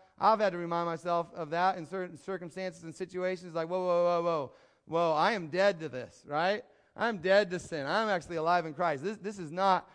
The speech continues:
anything that my new nature needs to even be anywhere close to." Like, run away. Have you ever had to remind yourself of that?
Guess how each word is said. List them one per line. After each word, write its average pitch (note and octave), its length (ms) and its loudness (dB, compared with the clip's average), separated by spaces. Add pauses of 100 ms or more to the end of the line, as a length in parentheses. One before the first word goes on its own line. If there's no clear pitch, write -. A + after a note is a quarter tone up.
(220)
anything D#3+ 600 -4
that D#3 160 -2
my E3 140 -2
new E3+ 160 -6
nature D#3+ 340 -6
needs D3+ 220 -6
to D#3 60 -8
even D#3+ 260 -6
be D3+ 200 -4
anywhere D3+ 280 -4
close F#3+ 400 -2
to." B2+ 140 -12
Like, C3 200 -4
run F3+ 260 0
away. F3+ 300 0 (240)
Have E3+ 120 -8
you A3 80 -2
ever A#3 120 0
had A3+ 160 0
to A3+ 40 -6
remind A3+ 320 -4
yourself A3+ 300 -6
of A3 120 -10
that? B3 220 -2